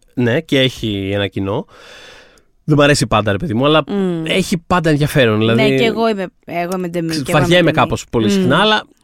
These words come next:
Speaker 1: κάπως και είναι σκηνοθεσία του Σον Λέβι, το οποίο το βρίσκω πάρα πολύ αστείο γενικότερα. Δηλαδή, ξε-, είναι από τους, από τους πιο βανίλα σκηνοθέτες που υπάρχουν στο Hollywood και έχω τρομερή περιέργεια να δω τι θα έχει κάνει σε αυτό το πράγμα.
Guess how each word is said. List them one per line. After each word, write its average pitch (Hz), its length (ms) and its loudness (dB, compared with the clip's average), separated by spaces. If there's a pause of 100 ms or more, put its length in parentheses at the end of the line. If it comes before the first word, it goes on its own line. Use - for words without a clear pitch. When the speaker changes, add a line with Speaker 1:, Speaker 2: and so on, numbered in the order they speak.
(120)
Speaker 1:
κάπως 175 460 -4 (720)
και 214 340 -4 (280)
είναι 190 120 2
σκηνοθεσία 196 640 0
του - 120 -8
Σον 160 200 -2
Λέβι, 131 400 0
το 127 120 -4
οποίο 139 580 0
το 135 120 -4
βρίσκω 135 360 0
πάρα 143 220 4
πολύ 104 200 -2
αστείο 104 360 0
γενικότερα. 107 400 0
Δηλαδή, 113 240 0
ξε-, 120 280 -2
είναι 139 160 2
από 147 100 -4
τους, 160 140 -6 (520)
από 131 160 -4
τους 123 160 -8
πιο 165 480 4 (140)
βανίλα 147 640 2
σκηνοθέτες 143 480 0
που - 80 -14
υπάρχουν 143 320 0
στο 117 180 -4
Hollywood 120 380 2
και 139 160 0
έχω 143 180 -2
τρομερή 156 500 4
περιέργεια 131 540 2
να 120 100 2
δω 127 260 2 (160)
τι 151 120 -2
θα 143 120 -2
έχει - 140 -8
κάνει 139 320 0 (100)
σε - 160 -10
αυτό 131 200 -6
το 131 60 0
πράγμα. 117 280 0